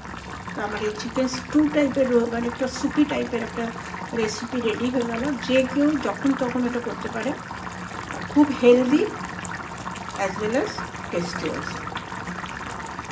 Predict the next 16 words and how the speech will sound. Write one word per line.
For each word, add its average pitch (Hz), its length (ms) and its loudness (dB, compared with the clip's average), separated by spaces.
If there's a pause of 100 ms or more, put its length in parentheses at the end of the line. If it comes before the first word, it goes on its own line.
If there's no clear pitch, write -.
(540)
এগুলোকে 214 300 -6 (260)
খেতে 220 240 -2
খুবই 262 280 2
ভালো 202 280 2
লাগে। 208 280 0 (520)
আর 180 200 2
রাত্রিরে 240 500 2
যেহেতু, 240 480 2
আর 311 200 2
এমনিও 254 360 6
আমি 262 200 4 (280)
খুব 262 120 0 (100)
নন 220 220 2
স্পাইসি 262 560 2 (340)
ননভেজ 196 380 -2
বানাই, 175 280 -4